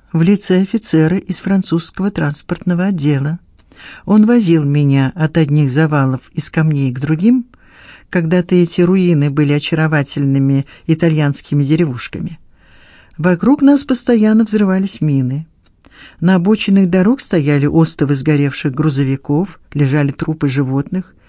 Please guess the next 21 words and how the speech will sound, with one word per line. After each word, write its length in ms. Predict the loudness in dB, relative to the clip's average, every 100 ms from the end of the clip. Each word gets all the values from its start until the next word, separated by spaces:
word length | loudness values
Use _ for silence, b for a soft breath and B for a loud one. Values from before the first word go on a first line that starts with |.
| B B B
и 100 | -2
повсюду 540 | 0 -2 -2 -4 -2
валялись 580 | 0 2 0 -2 -4 -8 B B
окровавленные 840 | -2 0 0 0 -2 -4 -2 -4
бинты. 540 | -2 -2 -2 -6 -12 -14 _ _ _ _ b b b b b
Мы 220 | 4 6
ненадолго 640 | 6 6 4 4 2 2
присоединились 1000 | 0 0 0 0 0 4 4 4 2 -2
к 140 | -10 -20 -6
полку 500 | 0 0 0 -4 -6
солдат 680 | -4 -2 -2 0 -2 -2 -4 -12 -16
Сардинии, 1040 | -10 -4 -4 -2 0 2 0 -2 -8 -18 _ B B B B
которые 360 | -2 0 2
везли 320 | 2 0 2 2
на 160 | 0
фронт 300 | -2 -2 -2
припасы 580 | -2 -4 -2 -2 -2 -2
для 160 | -2 -2
бойцов 500 | -2 -4 -2 -2 0
антигитлеровской 920 | -2 -2 -4 -4 -4 -6 -6 -6 -6
коалиции, 840 | -2 -2 0 0 -4 -6 -12 -12